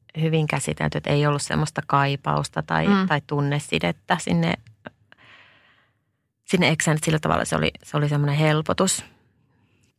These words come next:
Speaker 1: Tässä myöhemmin tapailu ihmisiä tai seurustellut. Ja sitten on eronnut ja on ollut silleen, että vielä tunteita sitä toista kohtaan. Su-, suhde ei vaan käytännössä ole toiminut.
Speaker 2: Mm.
Speaker 1: Niin, niin kyllä ne on ollut ihan erilaisia. Siis todella siis se, se tunne,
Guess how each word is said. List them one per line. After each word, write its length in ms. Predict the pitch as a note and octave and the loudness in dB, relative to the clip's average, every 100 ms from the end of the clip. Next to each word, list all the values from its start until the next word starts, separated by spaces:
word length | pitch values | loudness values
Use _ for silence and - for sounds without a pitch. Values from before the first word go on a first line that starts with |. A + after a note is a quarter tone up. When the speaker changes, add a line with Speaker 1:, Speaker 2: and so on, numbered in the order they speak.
| _ | _
Speaker 1:
Tässä 260 | D3 - - D#3 | -8 -6 -6 -2
myöhemmin 580 | D3+ D#3 D#3+ E3 D#3+ D#3 | 0 0 -2 -2 -4 -2
tapailu 360 | D3+ C#3+ D3 | -2 0 -2
ihmisiä 340 | D3+ D3+ D3+ D#3 | 0 0 -2 -4
tai 120 | D3+ | -6
seurustellut. 760 | D3 D3+ D3 D#3 - D#3+ D#3+ E3+ - _ _ _ _ _ _ _ _ _ | -4 -2 -2 -4 -4 -2 0 -2 -6 _ _ _ _ _ _ _ _ _
Ja 80 | - | -10
sitten 320 | - - G#1+ | -10 -6 -4
on 100 | G#1+ | -2
eronnut 400 | D3+ C#3+ D3 D3 | -2 -2 -2 -2
ja 140 | C#3+ C#3+ | -2 -2
on 100 | C#3+ | 0
ollut 240 | C#3+ - | -2 -4
silleen, 260 | - - A#1 | -4 -4 -4
että 120 | - | -6
vielä 180 | A#1+ - - | -6 -6 -4
tunteita 500 | D#3 D3 D#3+ D#3 E3 | -2 -2 -2 -2 -6
sitä 160 | - | -8
toista 320 | - E3 D#3 - | -4 -4 -6 -14
kohtaan. 420 | - - - - - _ - | -18 -10 -6 -6 -10 _ -20
Su-, 240 | - - _ _ | -20 -20 _ _
suhde 200 | - C3+ C3+ | -2 0 0
ei 80 | |
vaan 140 | C#3 D3 | 0 0
käytännössä 600 | C3+ C3+ D#3 D#3+ - E3 | 0 0 -2 -2 -2 -2
ole 80 | D#3+ | -4
toiminut. 480 | - D#3+ E3 E3+ F3 - | -4 -2 -2 -4 -6 -4
Speaker 2:
Mm. 80 | - | 0
Speaker 1:
Niin, 140 | G3 G3+ | 0 0
niin 140 | D3+ C#3+ | -4 -4
kyllä 200 | - - | -6 -8
ne 120 | - | -6
on 160 | - - | -4 -4
ollut 120 | - | -6
ihan 160 | C#3 C#3 | -6 -4
erilaisia. 640 | C#3+ C3+ C#3 C#3 - - D3+ | -4 -2 -2 -2 -4 -8 -12
Siis 160 | D3 | -12
todella 380 | - C3 - D#3+ | -8 -6 -4 -4
siis 360 | D#3 - - - | -6 -10 -12 -18
se, 200 | - - _ _ _ | -14 -14 _ _ _
se 120 | - D3+ | -12 -6
tunne, 380 | D3 C#3+ C#3 | -2 0 0